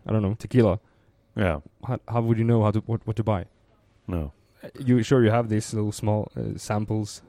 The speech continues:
Speaker 1: thingies, but
Speaker 2: Yeah.
Speaker 1: it's, it's still a gamble.
Speaker 2: Definitely. Yeah, hopefully we're, um, we'll just keep going, but it doesn't seem to be stopping.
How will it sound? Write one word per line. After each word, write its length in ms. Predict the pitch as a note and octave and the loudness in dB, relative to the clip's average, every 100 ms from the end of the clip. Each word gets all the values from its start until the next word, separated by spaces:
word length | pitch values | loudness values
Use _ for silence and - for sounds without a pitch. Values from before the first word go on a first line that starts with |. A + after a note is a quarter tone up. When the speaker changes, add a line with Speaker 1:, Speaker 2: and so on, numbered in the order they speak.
| - | -8
Speaker 1:
thingies, 240 | A2+ A2 C3 | -4 -4 -4
but 220 | - G2 - _ _ _ _ _ | -2 -2 -2 _ _ _ _ _
Speaker 2:
Yeah. 300 | - F#2+ F2 E2 _ _ _ | -2 0 0 -4 _ _ _
Speaker 1:
it's, 240 | - - - | -12 -10 -8
it's 160 | G2+ | -8
still 320 | - A#2 A2+ G#2 _ - | -4 -2 -2 -4 _ -10
a 40 | |
gamble. 380 | G#2+ A2 G2+ F#2+ - | -4 -2 -2 -6 -8
Speaker 2:
Definitely. 480 | F2+ E2+ - E2 D#2 - _ - _ _ | -2 -2 -2 -6 -8 -12 _ -20 _ _
Yeah, 200 | F#2+ F2 | -2 0
hopefully 480 | F2+ F#2 - F#2 F2+ | 0 -2 -2 0 0
we're, 340 | F2 F2+ E2+ E2+ E2 | 0 2 2 4 2
um, 280 | D#2+ D#2+ D2+ _ - | -2 -10 -14 _ -8
we'll 180 | A2 F2 | 0 0
just 240 | F2 - | 0 -2
keep 180 | - F2+ | -2 0
going, 380 | G2+ F2 E2 C#2+ _ _ _ _ | 2 2 0 -6 _ _ _ _
but 120 | F#2+ | -4
it 160 | F2 - | -4 0
doesn't 280 | G#2+ F2+ F#2+ | 0 0 -2
seem 200 | - G2+ | -4 -4
to 60 | F2+ | -2
be 100 | E2+ | -4
stopping. 420 | - E2+ E2 | 2 2 2